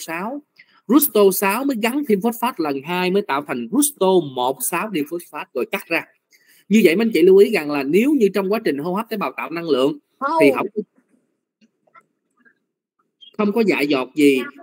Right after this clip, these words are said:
Speaker 1: tế bào không có dại dột gì mà đi thực hiện cái quá trình chuyển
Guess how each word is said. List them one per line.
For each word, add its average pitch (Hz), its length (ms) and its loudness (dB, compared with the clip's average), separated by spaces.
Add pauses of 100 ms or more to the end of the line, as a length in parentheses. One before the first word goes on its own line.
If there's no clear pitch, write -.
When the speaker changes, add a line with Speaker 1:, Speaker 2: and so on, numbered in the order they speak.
Speaker 1:
tế 233 140 0
bào 151 180 -4
không 190 240 -4
có 226 60 -2 (120)
dại 135 200 -4
dột 135 280 -2
gì 139 240 2
mà 143 520 -2
đi 185 160 6 (120)
thực 123 180 -6
hiện 131 220 -2
cái 190 120 -4
quá 208 200 -2
trình 139 140 0 (220)
chuyển 131 280 4